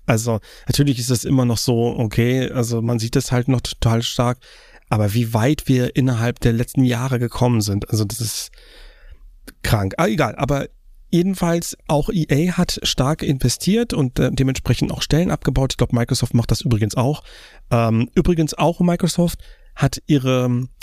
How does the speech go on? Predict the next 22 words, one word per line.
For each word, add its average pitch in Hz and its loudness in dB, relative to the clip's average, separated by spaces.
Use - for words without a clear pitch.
hat - 0
die 147 2
Preise 139 0
für 123 0
Entwicklerkits, - -2
äh, 120 2
erhöht. 113 0
<laughs> - 4
Das 175 -2
ist - -2
auch - -2
noch 156 0
so, 143 0
das - -2
ist 135 -2
für 139 2
uns 147 0
uninteressant, 127 2
aber 120 0
für 127 0
so 120 0
Spieleentwickler, 127 0